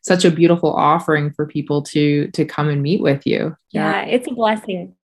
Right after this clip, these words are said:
Speaker 2: It makes a nice mix and different, kind of different tools to pull from, from the toolbox based on what clients need, right?
Speaker 1: Mm-hmm. Yeah, for sure. I know that, uh, just as a, I would call myself a spiritual person, that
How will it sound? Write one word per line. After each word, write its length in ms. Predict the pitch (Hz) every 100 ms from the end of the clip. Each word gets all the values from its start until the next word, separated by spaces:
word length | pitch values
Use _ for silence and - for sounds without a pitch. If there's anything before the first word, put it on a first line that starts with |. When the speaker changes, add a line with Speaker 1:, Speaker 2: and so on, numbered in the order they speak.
| _
Speaker 2:
It 120 | 247
makes 280 | 247 269 -
a 60 | 285
nice 380 | 240 214 220 -
mix 560 | 202 185 - - - -
and 200 | 220 220
different, 480 | 226 254 262 220 214 - -
kind 160 | 302 330
of 80 | 247
different 320 | 269 247 220
tools 360 | 269 254 247 -
to 120 | -
pull 300 | 220 226 247
from, 240 | 208 196
from 220 | 202 196
the 80 | 190
toolbox 600 | 185 - 240 170 175 - - - -
based 240 | - 240 240
on 160 | 233
what 140 | 214 208
clients 480 | 233 208 175 - 196
need, 240 | 226 208
right? 360 | 175 226 277 - _ _ -
Speaker 1:
Mm-hmm. 600 | 196 202 220 220 185 160 - _
Yeah, 340 | 190 220 190 170
for 180 | -
sure. 460 | 175 - 185 175 170 - - -
I 100 | 196
know 280 | 196 196
that, 520 | 202 202 196 185 180 - _ _ -
uh, 60 | 175
just 320 | 180 180 -
as 200 | 175 160
a, 420 | 170 160 156 156 - 170
I 100 | 156
would 120 | 156
call 160 | -
myself 320 | 156 165 156 170
a 60 |
spiritual 440 | 175 - 151 156 156
person, 560 | 156 170 - 202 233 233 - - _
that 500 | 175 185 175 170 -